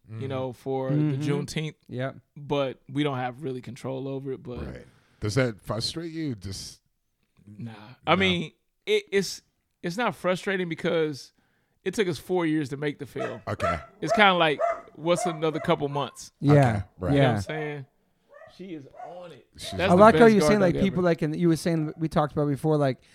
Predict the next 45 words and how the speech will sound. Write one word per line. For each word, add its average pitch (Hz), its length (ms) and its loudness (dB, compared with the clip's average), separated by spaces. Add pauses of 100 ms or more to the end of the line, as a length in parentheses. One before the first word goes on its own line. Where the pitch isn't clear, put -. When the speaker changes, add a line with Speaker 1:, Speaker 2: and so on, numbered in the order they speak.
(160)
Speaker 3:
like, 135 140 -8
rap 151 260 0
artists 143 280 2
are 156 40 -4
people, 147 200 0
like, 135 100 -2
concerned 139 400 0
about 123 160 -2
the 123 60 -6
cars 139 360 2
and 139 80 0
the 131 80 2
jewelry, 143 260 4
but 123 160 0
then 135 160 -2
eat 135 160 -4
at 127 60 -2
McDonald's 127 500 0
and 120 140 -4
they're 120 60 -6
kinda 123 240 -8
killing 135 280 -2
themselves 127 380 -4
eating 127 180 -2
that 120 140 -8
kind 120 140 -8
of 113 80 -10
food, 123 240 -2 (240)
right? 143 300 0 (200)
Speaker 1:
Yeah. 175 360 6 (180)
And 214 140 2
it's 226 160 -2
like, 208 300 -2 (1200)
and 196 100 -8
I 202 100 -2
tell 196 240 -4
this 165 100 -6
to 156 60 -10
people 160 240 -4
all 143 120 -4
the - 60 -12
time, 170 240 -4
I'm 147 120 -12
like, 139 320 -8
uh, 135 260 -10